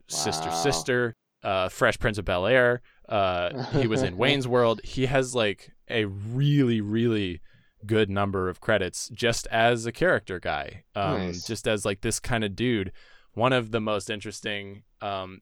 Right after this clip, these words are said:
Speaker 1: that actually shows up at the top of his I M D B page, you know, like, where the cover kind of photo is,
Speaker 2: Mm-hmm.
Speaker 1: is, uh, he's in Beetlejuice. He is one of the people in, like,
Speaker 2: Hmm.
Speaker 1: in the waiting room in the underworld in Beetlejuice. He's the guy who's all flat,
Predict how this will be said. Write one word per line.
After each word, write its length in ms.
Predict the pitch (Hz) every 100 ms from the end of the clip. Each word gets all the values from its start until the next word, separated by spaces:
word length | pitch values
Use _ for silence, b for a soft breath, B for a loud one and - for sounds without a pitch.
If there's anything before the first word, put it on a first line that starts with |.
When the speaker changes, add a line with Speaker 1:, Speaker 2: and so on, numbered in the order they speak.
| -
Speaker 1:
that 140 | 104
actually 360 | 117 - 117 101
shows 320 | - 110 107
up 160 | 113 110
at 100 | -
the 60 |
top 460 | - - 98 110 139
of 120 | 117
his 180 | 104 95
I 140 | 98 101
M 80 |
D 140 | 95 92
B 160 | 95
page, 340 | 98 131 156 -
you 80 | 95
know, 100 | 87
like, 200 | 90 -
where 120 | 90
the 160 | 87 -
cover 460 | - 101 107 107 - _
kind 220 | - 117
of 80 | -
photo 420 | 123 123 131 135 -
is, 380 | 151 180 - - b b b
Speaker 2:
Mm-hmm. 180 | 127 135
Speaker 1:
is, 260 | 110 101 101
uh, 260 | 107 104
he's 200 | 98 113
in 160 | 120 110
Beetlejuice. 800 | 127 143 90 98 73 - - - _ _
He 180 | - 107
is 220 | 107 98
one 180 | 104 120
of 80 | 117
the 80 | 107
people 500 | - 117 120 110 -
in, 420 | 110 104 104 -
like, 220 | 92 90
Speaker 2:
Hmm. 80 | 87
Speaker 1:
in 260 | 110 110 107
the 260 | 101 92 87
waiting 320 | 101 104 101
room 220 | 101 98
in 60 | 95
the 100 | 95
underworld 560 | 98 90 78 - - -
in 140 | 87
Beetlejuice. 540 | 82 82 80 - - -
He's 180 | 87
the 140 | - 90
guy 220 | 101 101
who's 180 | 104 101
all 160 | 95 87
flat, 600 | - - 110 101 117